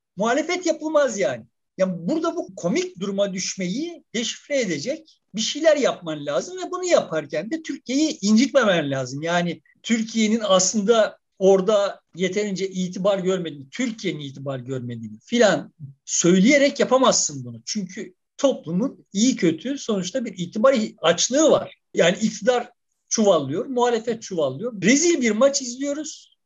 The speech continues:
ve bu rezil maçın oyuncuları olanlar bize afra tafra yapıp duruyorlar yani. Sonra da ama böyle abuk sabuk şeyleri konuşuyoruz. Net toplamda yani görünen o ki işte Şangay'daki hadisenin kendisi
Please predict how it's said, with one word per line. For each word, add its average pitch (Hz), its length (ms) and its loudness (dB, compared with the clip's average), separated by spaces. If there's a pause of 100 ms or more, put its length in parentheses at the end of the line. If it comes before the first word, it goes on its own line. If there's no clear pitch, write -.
(140)
ve 294 200 2
bu 320 280 4
rezil 262 520 0
maçın 208 480 0 (100)
oyuncuları 233 600 6
olanlar 254 640 4
bize 320 200 2
afra 285 320 2
tafra 262 280 2
yapıp - 300 -6
duruyorlar 262 440 0
yani. 117 200 -10 (260)
Sonra 330 440 -2
da 370 80 -4
ama 349 240 -6
böyle 311 220 -2
abuk 262 320 -6
sabuk 269 280 -8
şeyleri 311 340 -8
konuşuyoruz. 135 640 -12
Net 370 280 -8
toplamda 185 560 -8
yani 208 380 -10
görünen 226 380 2
o 156 180 -4
ki 269 400 -14
işte - 240 -12
Şangay'daki 190 2000 0 (280)
hadisenin 180 600 0
kendisi 180 800 -2